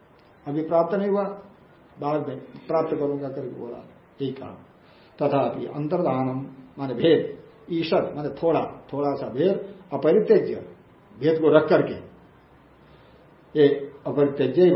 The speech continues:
एतम आत्मानम, इसी आत्मा को, जो ब्रह्म है, आत्मा है, वही आत्मा को, इतो अस-, अस्मात् शरीरात् प्रेत्य, यहां से, शरीर से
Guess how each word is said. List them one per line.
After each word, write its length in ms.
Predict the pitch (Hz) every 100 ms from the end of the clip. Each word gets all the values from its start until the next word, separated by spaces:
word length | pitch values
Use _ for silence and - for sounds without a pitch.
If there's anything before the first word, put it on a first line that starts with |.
| 127 -
एतम 400 | 165 170 175 - -
आत्मानम, 640 | 180 165 165 156 160 226
इसी 260 | 196 180 247
आत्मा 440 | 220 156 - 147
को, 260 | 143 233 185
जो 200 | 151 156
ब्रह्म 320 | 143 156 160 160
है, 60 |
आत्मा 360 | 170 139 - 165
है, 220 | 190 226
वही 180 | 160 160
आत्मा 320 | 139 135 131
को, 480 | 123 233 214 - - -
इतो 520 | 175 165 233 247 - 165
अस-, 420 | - 147 - -
अस्मात् 380 | 147 175 208 202
शरीरात् 520 | 165 165 165 160 -
प्रेत्य, 280 | 202 214 143
यहां 300 | 135 143 160
से, 200 | 165 156
शरीर 320 | 151 156 156
से 340 | 156 117 -